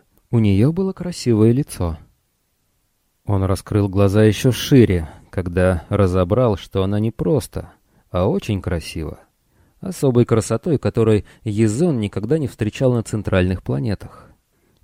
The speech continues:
Он привык к другим женщинам. Бледная кожа, покатые плечи,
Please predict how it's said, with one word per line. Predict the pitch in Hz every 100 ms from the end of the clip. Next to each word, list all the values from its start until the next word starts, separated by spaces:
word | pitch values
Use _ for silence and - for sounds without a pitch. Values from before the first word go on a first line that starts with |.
| -
Он | 101 101 98 92 -
привык | 101 95 104 - - - -
к | 98
другим | 104 131 165 135
женщинам. | 95 95 82 - 80 82 - _ _ _ -
Бледная | 113 110 101 92 90
кожа, | - - 87 92 135 143 -
покатые | 101 - 95 - 87
плечи, | - 82 180 - 165